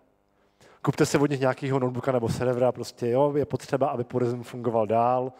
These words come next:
protože jsou to skvělí lidi, kteří za tohle můžou. Kdybyste nechtěli vyloženě sponzorovat, kupte si telefon od, od paní šedesát čtyři. Jo, oni mají menší výdaje, protože prostě to prodávají, asi jsou jako, jako ziskovější.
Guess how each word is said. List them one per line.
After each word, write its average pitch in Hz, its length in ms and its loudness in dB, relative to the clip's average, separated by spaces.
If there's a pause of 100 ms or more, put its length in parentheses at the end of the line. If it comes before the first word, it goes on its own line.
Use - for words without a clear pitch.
(360)
protože - 240 -2
jsou 127 120 -8
to 123 80 -4
skvělí 117 340 -2
lidi, 110 200 -2
kteří 107 140 -8
za 101 100 -6
tohle 101 220 -6
můžou. 95 420 -10 (1300)
Kdybyste 147 400 0
nechtěli 165 260 2
vyloženě 156 240 2
sponzorovat, 143 960 2 (300)
kupte 135 240 -4
si - 140 -10
telefon 131 320 0
od, 123 180 -4
od 127 160 -6
paní 113 240 -4
šedesát 113 400 -4
čtyři. 107 360 -8 (1120)
Jo, 143 480 4
oni 139 200 0
mají 139 140 0
menší 127 400 -6
výdaje, 127 420 2
protože 123 300 -6
prostě 120 220 -10
to 120 100 -2
prodávají, 127 760 2
asi - 200 -12
jsou 113 260 -8
jako, 107 480 -6 (280)
jako - 180 -20
ziskovější. 139 1120 -4